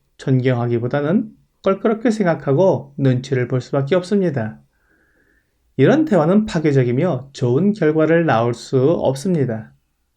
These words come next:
특히 교회 안에서 성도들이 함께 교제할 때에는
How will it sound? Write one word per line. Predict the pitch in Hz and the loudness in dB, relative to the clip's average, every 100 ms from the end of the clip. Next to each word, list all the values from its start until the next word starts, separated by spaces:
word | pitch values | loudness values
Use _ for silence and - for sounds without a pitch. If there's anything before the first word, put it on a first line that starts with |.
| _ _ _ _ _ | _ _ _ _ _
특히 | - - 202 | -10 -2 0
교회 | - 143 | 2 4
안에서 | 139 131 113 - 175 127 | 4 2 0 0 0 0
성도들이 | - 175 147 139 135 | -4 -6 -4 -2 0
함께 | 131 147 139 139 135 135 | -2 -6 -4 2 2 2
교제할 | 139 117 123 131 180 | 0 -2 0 0 -2
때에는 | - 151 147 214 233 | -2 -2 0 -2 -2